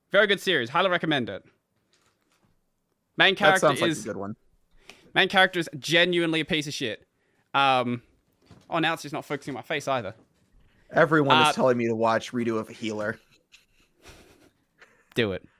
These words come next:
Speaker 1: Do it.
Speaker 2: <laughs> I know I
Speaker 1: Do
Speaker 2: should.
Speaker 1: it. You do it.
Speaker 2: It's
Speaker 1: Very
Speaker 2: everything
Speaker 1: good.
Speaker 2: that's described to me. It's just like, "This sounds fantastic."
Speaker 1: <laughs>
Speaker 2: And there's an
Speaker 1: Why
Speaker 2: uncensored version?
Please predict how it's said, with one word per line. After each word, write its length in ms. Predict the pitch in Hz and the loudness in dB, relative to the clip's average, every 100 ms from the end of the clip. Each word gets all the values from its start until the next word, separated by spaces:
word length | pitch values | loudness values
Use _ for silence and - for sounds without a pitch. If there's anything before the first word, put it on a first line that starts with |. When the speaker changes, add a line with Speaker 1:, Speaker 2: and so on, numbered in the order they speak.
| _ _ _ _ _ - | _ _ _ _ _ 2
Speaker 1:
Do 120 | 220 | 4
it. 80 | - | 6
Speaker 2:
<laughs> 40 | 262 | 6
I 120 | 196 | 6
know 300 | 147 - 190 | 4 6 8
I 120 | 143 | 6
Speaker 1:
Do 40 | - | 4
Speaker 2:
should. 460 | 147 139 127 202 185 | 2 4 4 0 -6
Speaker 1:
it. 260 | 170 185 - | -6 -8 -8
You 80 | 147 - - | -14 -12 -6
do 200 | - 90 | -4 -2
it. 60 | |
Speaker 2:
It's 220 | 175 180 - | 0 0 -2
Speaker 1:
Very 140 | - | 2
Speaker 2:
everything 340 | 170 208 214 | 4 4 2
Speaker 1:
good. 60 | 214 | 0
Speaker 2:
that's 100 | 190 | -2
described 400 | 175 - 143 151 | -6 -2 -2 -2
to 60 | 170 | -4
me. 80 | |
It's 100 | 160 | -6
just 140 | 143 156 | -4 -4
like, 180 | 123 - | -4 -6
"This 160 | 120 | -10
sounds 240 | - 156 - | -6 -6 -8
fantastic." 880 | - 113 - 110 - - 101 - - - - - - - | -14 -16 -14 -16 -14 -16 -16 -18 -20 -20 -20 0 0 2
Speaker 1:
<laughs> 260 | 247 240 - _ - - - - _ - - | 0 0 -4 _ -20 -16 -16 -16 _ -8 2
Speaker 2:
And 240 | 147 180 | 4 6
there's 160 | 214 170 | 4 6
an 60 | |
Speaker 1:
Why 140 | 185 151 | 6 4
Speaker 2:
uncensored 480 | 143 208 202 - 202 | 0 -2 -4 -6 2
version? 540 | 240 240 269 294 | 4 4 0 -2